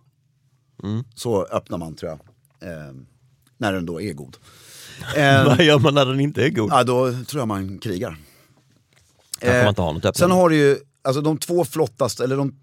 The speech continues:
Speaker 2: fyra flottaste ambassadörerna, eller ambassad-
Speaker 1: Men det, men vänta, förlåt, vi stannar i Finland. Där
Speaker 2: Ja.
Speaker 1: bor alltså ambassadören?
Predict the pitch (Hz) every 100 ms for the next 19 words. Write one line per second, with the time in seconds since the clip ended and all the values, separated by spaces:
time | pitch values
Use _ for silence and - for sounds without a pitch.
0 | _ - 180 160 160 147 127 120 - 110
1 | 104 113 104 107 101 95 92 - 120 117
2 | 113 107 95 110 92 - 147 208 240 196
3 | 175 156 175 170 165 175 165 160 156 135
4 | 160 110 107 123 127 165 110 202 131 110
5 | 123 123 156 160 170 160 131 143 170 113
6 | 98 -